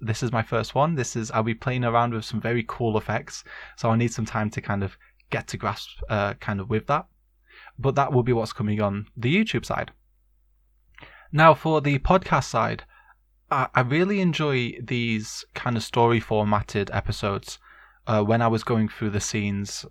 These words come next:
uh, my favourite scenes from the films, uh, I kind of put a bit of a story twist on it, where I would read out scenes and kind of, um,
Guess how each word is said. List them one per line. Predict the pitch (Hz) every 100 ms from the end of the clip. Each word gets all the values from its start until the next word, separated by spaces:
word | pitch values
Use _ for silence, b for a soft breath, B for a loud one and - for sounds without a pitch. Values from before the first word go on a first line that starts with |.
| -
uh, | 101 98
my | 101
favourite | 110 101
scenes | - 101 98
from | 104
the | 95
films, | - 123 104 101 - B B B B
uh, | 107 101
I |
kind | 101 120 117
of | 104 - - -
put | 120
a |
bit | 120 117
of |
a | 131
story | - 117 113
twist | 110 104 95 107
on | 98
it, | 98 -
where | 104
I | 92 98
would | 98 95 - -
read | 104 104
out | 101 98 -
scenes | 101 98 98 98
and | 101 98
kind | 101 98
of, | 95 - B B B B -
um, | 104 98 98 98